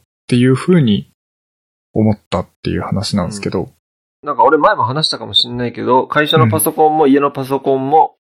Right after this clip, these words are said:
Speaker 1: うん。うん。
Speaker 2: えー、夜間モード？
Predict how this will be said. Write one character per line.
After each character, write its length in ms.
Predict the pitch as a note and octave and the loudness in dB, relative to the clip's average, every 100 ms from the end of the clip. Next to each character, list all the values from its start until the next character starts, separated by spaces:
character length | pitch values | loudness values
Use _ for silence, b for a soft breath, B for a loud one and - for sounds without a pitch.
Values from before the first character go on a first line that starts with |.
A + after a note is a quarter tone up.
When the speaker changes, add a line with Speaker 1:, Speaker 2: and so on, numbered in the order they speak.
| - | -2
Speaker 1:
う 80 | C3 | 0
ん。 0 | |
う 80 | A2 | 0
ん。 160 | A2 _ _ _ _ | -4 _ _ _ _
Speaker 2:
え 540 | A2 A2 G#2 G#2 G#2 - | -14 -8 -8 -8 -10 -10
ー、 20 | A#2+ | -2
夜 140 | B2 | 0
間 260 | D3+ D#3 D#3 | 2 0 0
モ 140 | C3 | -2
ー 40 | |
ド？ 180 | G2+ C3+ | -2 -20